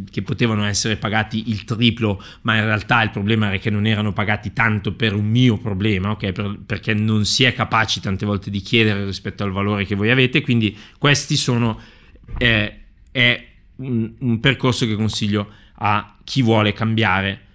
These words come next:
questo tipo di situazione, ok? E che non ne, magari non ne può più. Ehm, perché ve lo dico con estrema sincerità? Perché,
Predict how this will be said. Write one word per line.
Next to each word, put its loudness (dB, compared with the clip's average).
questo -8
tipo -6
di -2
situazione, -4
ok? -12
E -4
che -2
non 0
ne, 0
magari -2
non -4
ne -4
può -6
più. -4
Ehm, -2
perché 2
ve 4
lo 6
dico 6
con 2
estrema 0
sincerità? 0
Perché, 0